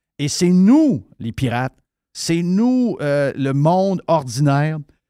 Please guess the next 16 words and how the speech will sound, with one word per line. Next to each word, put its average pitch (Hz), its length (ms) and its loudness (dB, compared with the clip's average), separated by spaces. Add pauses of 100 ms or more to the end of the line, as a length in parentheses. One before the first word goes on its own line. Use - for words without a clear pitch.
(120)
qui 127 140 -4
va 156 160 2
maintenant 165 600 -2
répandre 156 720 -2
les 127 240 -2
vraies 143 480 0
nouvelles 135 520 -2
parce 92 160 -10
qu'eux 123 220 -4
autres 156 220 0
sont 127 180 -4
biaisés 135 480 -2
à 185 80 0
mort. 202 200 -4 (340)
Écoutez, 294 380 -2
là, 147 140 -2